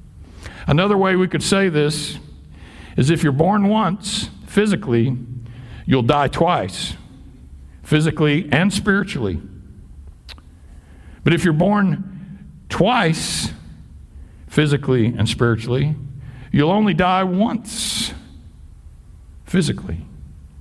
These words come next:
You could say it this way: born once,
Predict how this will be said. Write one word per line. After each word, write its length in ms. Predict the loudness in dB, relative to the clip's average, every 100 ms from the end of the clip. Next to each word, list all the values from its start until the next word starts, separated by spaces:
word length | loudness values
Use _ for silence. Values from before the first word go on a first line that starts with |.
| -20 -20 -20 -20 -20 -20 -20 -20 -20 -18 -20 -20 -20 0
You 120 | 2
could 120 | 4
say 220 | 4 2
it 80 | 2
this 200 | 2 2
way: 280 | 0 0 -2 -8 -16 -18 -18 -20 -20 -6
born 280 | 2 4 4 4
once, 540 | 2 0 -4 -8